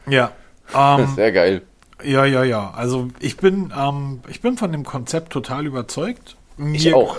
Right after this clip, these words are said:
Speaker 1: was mir überhaupt nicht gefällt bei dem Gerät, überhaupt nicht, sind zwei Punkte.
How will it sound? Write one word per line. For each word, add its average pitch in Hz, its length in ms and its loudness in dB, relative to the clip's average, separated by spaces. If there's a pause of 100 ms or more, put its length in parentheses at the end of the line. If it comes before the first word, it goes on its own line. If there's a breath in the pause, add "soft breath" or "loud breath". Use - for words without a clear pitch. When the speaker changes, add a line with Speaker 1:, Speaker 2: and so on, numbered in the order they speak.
Speaker 1:
was 147 320 -4
mir 151 320 0
überhaupt 143 420 -4
nicht 185 240 -8
gefällt 156 460 -6
bei 151 100 -8
dem 147 200 -10
Gerät, 147 400 -8 (160)
überhaupt 120 640 -8
nicht, 160 240 -8
sind 98 220 -12
zwei 117 260 -2
Punkte. 240 440 2